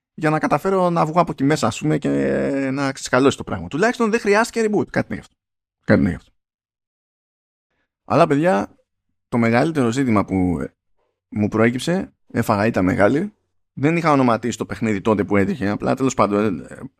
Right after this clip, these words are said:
ε, όσοι με παρακολουθείτε σε social, τουλάχιστον θα ξέρετε ότι παραπονέθηκα για κάτι τέτοιο. Είμαι σε φάση, έχω ξεκινήσει το παιχνίδι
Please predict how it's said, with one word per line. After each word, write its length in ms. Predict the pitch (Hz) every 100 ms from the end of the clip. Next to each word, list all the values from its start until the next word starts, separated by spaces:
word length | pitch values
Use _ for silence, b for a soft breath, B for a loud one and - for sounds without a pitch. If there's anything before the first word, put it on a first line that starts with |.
| _
ε, 80 | -
όσοι 240 | 104 120 127
με 60 |
παρακολουθείτε 1080 | 113 104 98 101 117 - 107 104 127 - 101
σε 120 | -
social, 220 | 127 135 135
τουλάχιστον 440 | 110 127 - 123
θα 80 | 117
ξέρετε 380 | - 127 123 120
ότι 180 | 117
παραπονέθηκα 520 | - 120 117 120 131 113
για 100 | 117
κάτι 140 | 120
τέτοιο. 300 | 113 95 104 - _ _ _ _ _ _ _ _ _
Είμαι 220 | - 196
σε 120 | 175 -
φάση, 320 | 170 185 180
έχω 380 | 175 170 156 139
ξεκινήσει 400 | 139 135 156 143
το 80 |
παιχνίδι 560 | 113 95 156 160 170